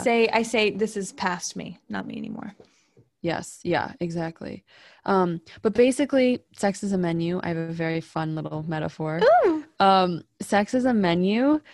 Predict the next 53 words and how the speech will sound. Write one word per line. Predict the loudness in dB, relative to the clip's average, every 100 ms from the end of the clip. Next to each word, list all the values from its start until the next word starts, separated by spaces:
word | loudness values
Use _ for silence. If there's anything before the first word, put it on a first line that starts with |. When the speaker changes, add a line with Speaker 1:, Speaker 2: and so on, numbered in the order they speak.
| -20 -20 _ 2
Speaker 2:
and | 4 4 4
so | 6 6 6
you | 6
don't | 4 4
have | 4
to | 2
order | 2 2 4
one | 4 4
of | 4
everything. | 4 2 2 2 2 -2
You | -2 0
get | 0 0
to | -2
choose | -2 0 0 0 -4
how | 0 2
much | 2 0 -2 -2
or | 0
how | 0
little | 0 0 0
you | 0
want, | 0 0 0 -2 -2
and |
if | -4 -2
your | -2
eyes | 0 0 -2
were | -6
bigger | -4 -2 -2
than | -2 -2
your | -2
stomach, | -4 -6 -2 -2 -4 -8
you | -10
can | -8
stop | -8 -6 -6 -6 -8 -12
or | -12
try | -8 -10
something | -6 -8 -6
else | -6 -8 -10 -14 -14
at | -6
any | -4 -6
point. | _ -8 -4 -4 -6 -12 _ _ _ _ _
Consent | -4 -4 -2 -4 -4
can | -4
be | -4
withdrawn | -6 -8 -6 -6
at | -4
any | -4 -4
point | -4 -4 -4 -6
is | -8 -8
the | -6
metaphor | -4 -4 -6 -6 -6
that | -6 -6
that | -6
is | -4 -6